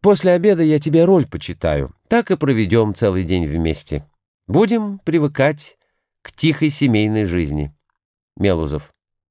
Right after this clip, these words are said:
"Бесподобно!" Негина, прислушиваясь.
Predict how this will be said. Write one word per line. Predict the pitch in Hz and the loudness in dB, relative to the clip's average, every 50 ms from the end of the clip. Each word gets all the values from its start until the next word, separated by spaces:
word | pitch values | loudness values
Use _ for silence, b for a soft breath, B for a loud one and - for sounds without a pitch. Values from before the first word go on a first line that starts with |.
| _ _ _ _ _ _ _ | _ _ _ _ _ _ _
"Бесподобно!" | - 67 73 117 117 - - - _ - 92 87 76 71 85 87 80 73 64 69 64 62 60 - _ _ _ _ _ _ _ _ _ _ - | -10 -4 -2 -2 -2 -2 -4 -8 _ -4 -4 -4 -4 -2 -2 -2 -2 -2 -6 -8 -10 -10 -12 -14 _ _ _ _ _ _ _ _ _ _ -6
Негина, | 87 87 92 98 95 92 82 82 85 82 85 | -2 0 2 2 2 0 0 -2 -2 -2 -4
прислушиваясь. | 85 - 107 107 98 - - 82 80 - - 69 65 67 65 - - - | -6 -6 -6 -8 -6 -6 -8 -8 -8 -8 -8 -8 -8 -8 -8 -10 -12 -20